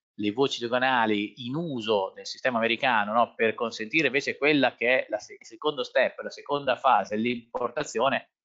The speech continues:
dovremmo essere in grado di studiare i criteri di definizione di una voce doganale, eh, negli Stati Uniti. E qui, eh, Lucio ci può spiegare quanto possa essere diverso,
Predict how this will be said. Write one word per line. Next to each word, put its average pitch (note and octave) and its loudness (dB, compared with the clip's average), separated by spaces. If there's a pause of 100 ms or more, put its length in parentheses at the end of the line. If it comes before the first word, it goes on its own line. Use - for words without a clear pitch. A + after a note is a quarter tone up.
(140)
dovremmo A#2+ -2
essere B2 0
in C#3+ -6
grado B2 2
di G2+ -4
studiare G#2+ -2 (340)
i G#2+ -2
criteri A#2+ 2
di G2 -6
definizione G#2 0
di G2 -12
una G2+ -4
voce G2+ -8
doganale, G2 -4
eh, G2 -4
negli G2+ -8
Stati - -10
Uniti. F2+ -20 (360)
E C#3+ -6
qui, E3 2
eh, G#2+ -6
Lucio C3 -4
ci G#2 -8
può G#2+ -4
spiegare A2+ 0
quanto A2 -2
possa A2 0
essere A2 -4
diverso, A2+ 0